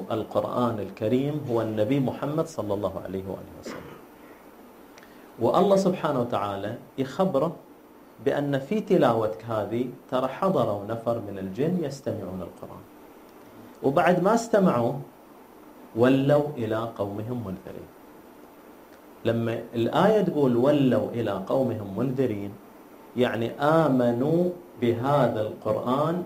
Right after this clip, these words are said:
من جلسة واحدة ومن استماع واحد، وحسموا أمرهم وتحولوا من مستمعين متلقين إلى هذا الإنذار وإلى هذا الكلام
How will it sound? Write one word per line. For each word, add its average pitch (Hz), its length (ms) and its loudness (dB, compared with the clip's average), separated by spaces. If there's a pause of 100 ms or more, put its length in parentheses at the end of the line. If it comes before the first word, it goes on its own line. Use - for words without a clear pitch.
(100)
من 107 440 -6
جلسة 160 540 -2
واحدة 185 600 -2 (760)
ومن 170 540 4
استماع 120 600 -2 (140)
واحد، 92 360 -8 (1400)
وحسموا 143 920 2
أمرهم 117 460 0 (1400)
وتحولوا 147 960 4
من 196 360 0
مستمعين 135 880 -2 (160)
متلقين 160 880 -2 (160)
إلى 175 180 4
هذا 156 520 2
الإنذار 135 600 0 (140)
وإلى 127 300 0
هذا 151 480 2
الكلام 170 500 -2